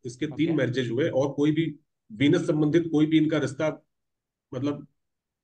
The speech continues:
Speaker 1: स्टेबल नहीं हुआ, तो शायद ये भी कारण रहा है कि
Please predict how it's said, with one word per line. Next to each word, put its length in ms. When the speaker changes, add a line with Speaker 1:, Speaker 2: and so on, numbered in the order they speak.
Speaker 1:
स्टेबल 360
नहीं 180
हुआ, 280
तो 80
शायद 220
ये 60
भी 100
कारण 240
रहा 220
है 120
कि 280